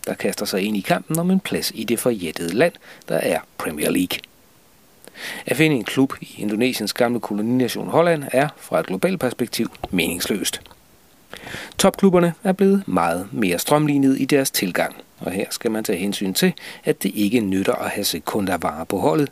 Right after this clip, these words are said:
i form af en eller anden asiatisk spiller. Det er kun stjernerne, der tæller, for det er stjernerne, der driver T V-rettighederne, og dermed prisen, som man er villig til at betale for at se fodboldklubber spille mod hinanden på den anden side af kloden.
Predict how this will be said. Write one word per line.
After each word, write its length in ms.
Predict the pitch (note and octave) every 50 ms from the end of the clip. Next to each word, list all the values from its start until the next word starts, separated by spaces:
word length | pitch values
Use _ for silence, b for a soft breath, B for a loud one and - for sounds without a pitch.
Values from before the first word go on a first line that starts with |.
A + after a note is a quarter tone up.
| _
i 80 | - D#3
form 280 | D#3 - - - D2+ D#2
af 60 | D#2+
en 140 | D#2 D#2 E2
eller 140 | E2 -
anden 160 | F2 F2+ F2+ F2+
asiatisk 560 | F2 - - - - - - - - - -
spiller. 320 | - - G2+ F#2+ F#2 F2+ - - _ _ _ _ _ _ _ _ -
Det 140 | - - -
er 80 | F2+ F2+ - - -
kun 200 | - - D#2+ D2+
stjernerne, 520 | - - - B2+ B2 B2+ B2+ B2+ B2+ B2+ B2 - _ -
der 60 | C#3+
tæller, 420 | C3+ - - - F2 D#2 D2+ D2 - - _ _ _ - -
for 80 | - -
det 100 | - -
er 40 | -
stjernerne, 520 | - - - A#2+ A2 A2 A2+ A2 A2 G#2 - _ _ -
der 80 | -
driver 320 | - - - F2 - - - -
T 80 | -
V-rettighederne, 720 | D#3 D3 C3+ C3 B2 B2 A#2+ A#2+ G#2+ A2+ A2 G#2 G#2 A2 - b b b
og 180 | - - -
dermed 260 | - - - A#2 G#2+ G2+
prisen, 480 | - - - A#2 - - - G2 F2+ -
som 160 | - - G2+
man 180 | F#2+ F#2 F2+ E2+
er 60 | D#2+
villig 280 | D#2+ F#2 G#2 G#2+ G2 F#2+
til 100 | - -
at 80 | -
betale 440 | - - - - E3+ D#3+ D#3 D3 C3+
for 300 | - - - C3+ A#2+ A#2
at 60 | A2+ -
se 200 | - C3 A2+ -
fodboldklubber 600 | - - A2 F#2 F#2 F#2+ - - G#2+ F#2 F#2 F2+ - - _
spille 320 | - - - G#2 E2+ D#2+ D#2+
mod 200 | D#2+ D#2+ D#2 -
hinanden 380 | G2 G2 F2+ E2+ E2+ E2+ F2
på 120 | - - G#2
den 120 | F#2+ F2+
anden 140 | E2 E2 D#2
side 240 | - F#2 F2+ F2 F2+
af 60 | F#2+
kloden. 360 | - A#2 G#2 F#2+ F2+ F2 -